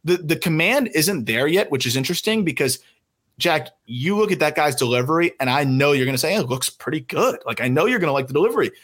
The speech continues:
So the thing for me is just, I think it's just a little bit of trying to do too much because he's just a young, raw pitcher. Changeup is already flashing plus. So you got a guy with,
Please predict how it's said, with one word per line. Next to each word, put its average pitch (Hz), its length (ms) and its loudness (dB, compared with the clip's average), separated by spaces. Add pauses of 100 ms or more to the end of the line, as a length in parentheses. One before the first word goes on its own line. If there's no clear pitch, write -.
(120)
So 190 300 0
the 156 80 0
thing 220 260 0
for 170 100 0
me 240 140 2
is 202 160 2
just, - 240 -4 (300)
I 165 80 2
think 208 160 2
it's 175 120 0
just 170 220 2
a 156 40 4
little 160 200 4
bit 156 80 2
of 127 80 -2
trying 143 240 0
to 120 60 2
do 123 180 -2
too 170 180 -2
much 160 380 -2 (220)
because 147 460 -2 (200)
he's 147 180 0
just 160 160 0
a 135 60 0
young, 131 320 2
raw 120 220 2
pitcher. 156 480 -2 (340)
Changeup 254 480 2
is 147 120 0 (140)
already 196 460 2
flashing 139 560 0
plus. 160 420 -2 (160)
So 160 140 -2
you 208 60 0
got 294 120 2
a 220 40 0
guy 165 180 2
with, 143 180 -2